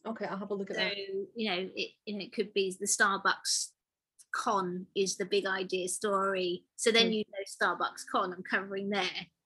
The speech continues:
Speaker 2: Um, objection one, um,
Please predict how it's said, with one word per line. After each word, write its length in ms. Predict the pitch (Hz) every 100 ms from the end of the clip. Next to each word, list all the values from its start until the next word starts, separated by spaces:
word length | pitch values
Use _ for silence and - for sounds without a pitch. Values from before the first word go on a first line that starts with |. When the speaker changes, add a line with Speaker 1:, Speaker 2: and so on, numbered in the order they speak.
| _ -
Speaker 2:
Um, 420 | 196 190 185 185 214
objection 600 | 202 220 - - 196 196
one, 500 | 202 185 185 180 180 _ _ _ -
um, 420 | 196 185 180 175